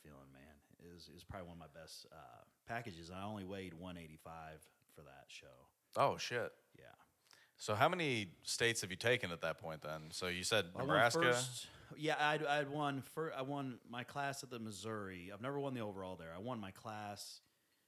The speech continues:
Speaker 1: and that was kind of a changing point for me. It was like, "Wow, I finally got first." You know, it was
Speaker 2: Fuck
Speaker 1: my
Speaker 2: yeah.
Speaker 1: second time competing, um, two thousand five,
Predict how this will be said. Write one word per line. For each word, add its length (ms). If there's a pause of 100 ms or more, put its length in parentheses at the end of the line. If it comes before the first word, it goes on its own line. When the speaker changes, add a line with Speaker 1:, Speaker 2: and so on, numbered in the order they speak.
(400)
Speaker 1:
and 100
that 60
was 100
kind 220
of 60
a 80
changing 440
point 200
for 80
me. 140
It 40
was 120
like, 220 (120)
"Wow, 260
I 20 (160)
finally 200
got 200
first." 380 (340)
You 80
know, 80 (120)
it 80
was 0
Speaker 2:
Fuck 120
Speaker 1:
my 80
Speaker 2:
yeah. 120
Speaker 1:
second 280
time 300
competing, 540 (580)
um, 500
two 140
thousand 320
five, 480